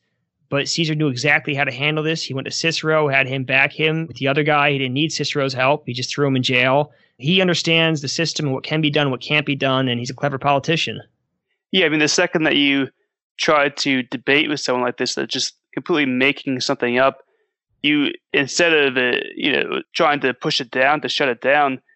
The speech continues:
Speaker 2: instead you're entertaining it, you're validating it that this is something that should be discussed. Like, oh, it could be true, but, you know, by, by shutting it down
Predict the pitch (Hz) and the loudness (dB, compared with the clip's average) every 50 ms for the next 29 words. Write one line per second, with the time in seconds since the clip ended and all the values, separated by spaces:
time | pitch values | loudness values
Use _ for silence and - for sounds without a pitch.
0 | _ _ _ _ _ _ _ - - 135 - - 170 143 135 131 143 143 - 131 | _ _ _ _ _ _ _ -10 -8 -4 0 0 2 2 2 2 2 0 -2 -6
1 | - - 143 151 160 165 156 127 120 - 127 123 123 120 123 127 143 156 160 143 | -2 0 0 2 2 2 0 0 0 0 -2 -2 -2 0 0 2 2 2 2 0
2 | 135 120 117 117 117 117 117 113 - - 120 120 - - _ _ _ _ - 127 | -2 -2 -2 -2 -4 -4 -6 -4 -2 -2 -2 -2 -2 -4 _ _ _ _ -8 -8
3 | - - 123 - 139 135 - 127 127 123 123 123 - - - - 160 156 131 117 | -6 -6 -6 -6 -6 -6 -4 -4 -2 0 0 0 0 0 0 0 0 -2 -2 -4
4 | - 139 139 139 135 131 127 127 127 123 123 - - - - 131 - - - 170 | -4 -2 0 0 0 0 0 0 0 -2 -4 -4 -6 -6 -6 -6 -2 0 2 2
5 | 160 143 - - 127 117 120 131 131 120 113 - _ _ _ _ _ _ - 147 | 2 2 0 -2 -2 0 2 2 2 2 0 -4 _ _ _ _ _ _ -6 -6
6 | - - 185 190 160 123 170 180 196 190 - - 135 120 117 117 120 127 - - | -2 0 0 0 0 2 0 0 0 0 -2 -2 0 0 0 -2 -4 -8 -4 -2
7 | 131 127 139 143 135 123 120 120 127 127 123 123 - - - _ _ _ - 123 | 0 0 2 2 2 0 2 2 2 2 2 2 -2 -4 -10 _ _ _ -2 0
8 | 123 123 120 - - 160 147 143 127 120 - 139 131 127 123 123 123 123 | 0 0 0 0 0 2 2 2 0 0 0 0 2 2 2 0 -2 -6